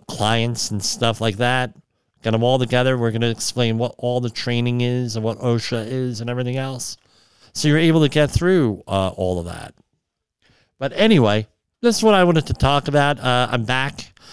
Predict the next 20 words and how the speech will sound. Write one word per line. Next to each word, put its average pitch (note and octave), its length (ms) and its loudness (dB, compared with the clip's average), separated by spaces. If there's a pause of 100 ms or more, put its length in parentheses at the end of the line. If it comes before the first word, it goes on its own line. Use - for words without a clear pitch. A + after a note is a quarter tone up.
(180)
I'm C3+ 100 0
not D3 180 4
gonna D#3 100 4
be C#3+ 100 4
on C3+ 140 2
every C#3+ 300 2
day D#3 180 4
this D#3 240 2
week, G#3 420 0
uh, C#3 300 2
but C3 260 0
I C3+ 100 2
will D3 120 2
be D#3 160 2
on D#3+ 140 2
a - 20 2
majority C#3 640 2
of E2 80 -2
the E2+ 60 -4
days, - 500 -8